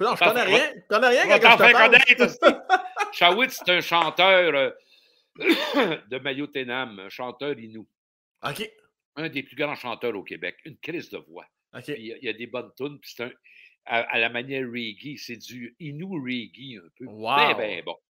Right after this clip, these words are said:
Speaker 2: Puis, euh, on a fait un show au Chute Montapen à, à Sainte-Mélanie, mon village. À l'époque, ma, ma conjointe était mairesse de Sainte-Mélanie. Fait que, puis, euh,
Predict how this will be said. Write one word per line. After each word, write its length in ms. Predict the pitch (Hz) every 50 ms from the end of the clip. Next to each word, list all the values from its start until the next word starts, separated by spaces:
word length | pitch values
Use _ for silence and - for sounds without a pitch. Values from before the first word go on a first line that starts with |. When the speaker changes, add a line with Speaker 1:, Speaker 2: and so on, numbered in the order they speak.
| _ _ _ _ _ _ _ _ _ _ _ _ _ _ _ _ _ _ _ _ _ _ _
Speaker 2:
Puis, 220 | - 131 135 135
euh, 120 | 135 135 127 - - _ _ _ _ _ -
on 100 | 143 143
a 60 | 147
fait 220 | - - 170 165 156
un 200 | 147 143 127 107
show 260 | - - 185 - 165
au 40 | -
Chute 300 | - - - 180 - -
Montapen 800 | 147 135 123 - 131 120 - - 139 156 147 131 123 120 113 95 _ _ _ _ _ _ _ _ -
à, 960 | 123 113 107 101 101 101 98 95 95 92 90 90 90 90 87 85 85 82 85 85 85 -
à 80 | -
Sainte-Mélanie, 640 | - - 131 123 - 120 113 110 113 110 107 120 147
mon 180 | 139 117 107 101
village. 380 | 90 98 98 110 135 156 147 - -
À 80 | 107
l'époque, 340 | 110 113 101 - 117 107 -
ma, 240 | - 110 107 98 -
ma 120 | - 110 -
conjointe 400 | - 117 113 104 - 139 151 110
était 200 | 95 - 107 107
mairesse 460 | 107 117 113 101 110 117 - - -
de 60 | 92
Sainte-Mélanie. 680 | - - 95 85 90 87 87 85 85 82 85 87 80
Fait 160 | - _ 80
que, 140 | _ - 78 - _ _ _ _ _ - _ _ _ _ _ _ _ _ _ _ _ _ _ _ _ _ _ _
puis, 260 | - 110 110 113 110
euh, 140 | 113 110